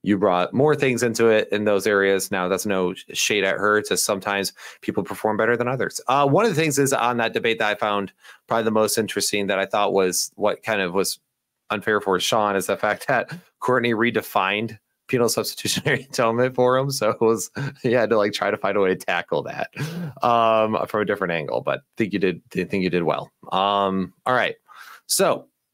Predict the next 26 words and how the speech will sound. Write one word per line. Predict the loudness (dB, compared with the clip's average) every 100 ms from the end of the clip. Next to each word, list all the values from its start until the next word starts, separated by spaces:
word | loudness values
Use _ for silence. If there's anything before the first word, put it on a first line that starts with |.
| -2
question, | -2 0 0 0 -2 _ _
how | 0
do | 2
you | 2
address | 4 0 0
the | 0
destruction | 0 2 0 2 0
of | 0
idols | 0 2 2 2 -2 _ -18 -4
when | -4
people | 0 -2 2 2
are | 2 2
made | 2 2 2 0 -2
into | -4 -2 -2
idols | 0 2 0
as | -2 -4
objects | 0 -2 0 -2 -2 -4 -2
of | -2 0
worship | 0 0 0 -4 -4
as | -4 -4 -6
well? | -2 0 0 -4 -14 -18 -12 -4
Ooh, | 0 2 2 4 4 4 4 4 4 4 4 2 0 0
good | 0 0 -2
question. | -4 -4 -4 -4 -6 -6 -8 -14 -20 -20 -20 -20 -4
Um, | 0 2 2 2 0 -4 -8 _ _ _ _ _ _ _
so, | 0 2 0